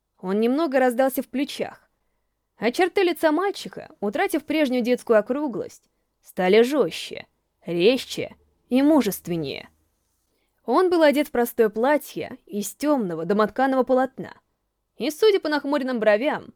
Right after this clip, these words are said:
мысли его были столь же мрачны, как и это бурое облачение. В каморке, где прежде всегда царили образцовый порядок и чистота, теперь повсюду валялись книги и свитки вперемешку с тряпьём.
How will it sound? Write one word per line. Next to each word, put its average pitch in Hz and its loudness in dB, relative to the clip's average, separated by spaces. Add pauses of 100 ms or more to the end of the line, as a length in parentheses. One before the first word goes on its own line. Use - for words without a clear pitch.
(120)
мысли 285 -2
его 294 2
были 269 -2
столь 240 0
же 202 -2
мрачны, 202 -2 (500)
как 190 -6
и 208 0
это 254 2
бурое 226 4
облачение. 220 0 (640)
В - -20
каморке, 196 -2 (300)
где 214 -2
прежде 320 0
всегда 311 0
царили 277 2
образцовый 254 -2
порядок 226 2
и 214 -2
чистота, 190 -6 (640)
теперь 220 0
повсюду 240 0
валялись 226 4
книги 247 -4
и 196 -8
свитки 240 -4
вперемешку 220 0
с - -4
тряпьём. - -4